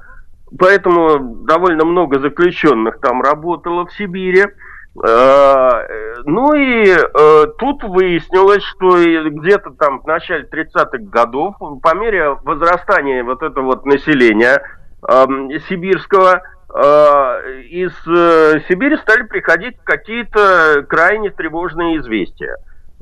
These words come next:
Э, в общем, как бы все эти люди, прибывшие на освоение новых земель, чтобы отвоевать от таежной природы ее там богатство, э, встретились с какой-то странной болезнью, причем неожиданной эпидемией.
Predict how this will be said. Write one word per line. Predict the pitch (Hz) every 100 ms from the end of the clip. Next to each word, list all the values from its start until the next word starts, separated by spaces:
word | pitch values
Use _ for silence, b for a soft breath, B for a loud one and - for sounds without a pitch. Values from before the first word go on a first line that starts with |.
| -
Э, | - 65
в | 113
общем, | 226 240 208 165 139
как | 160 156
бы | 156
все | - 202
эти | 202 160
люди, | 143 143 135 120 143 147
прибывшие | 147 190 196 139 - 147 131
на | 135 135
освоение | 131 139 156 180 151 131
новых | 156 160 143
земель, | 123 135 120 120 139 B B
чтобы | - 139 131 139
отвоевать | 139 143 156 156 143 135
от | -
таежной | 131 139 131 123 110
природы | 123 139 143 120 98
ее | 110 117 113
там | 90 98 95
богатство, | 120 113 101 - - 143 147 B B B -
э, | 110 120
встретились | - 196 247 262 262 247 -
с | - 151
какой-то | 170 160 240 233 196
странной | - 170 196 196 185
болезнью, | 185 185 127 107 107 101
причем | - 117 - 190 165
неожиданной | 147 135 190 185 190
эпидемией. | 180 175 139 107 98 98 92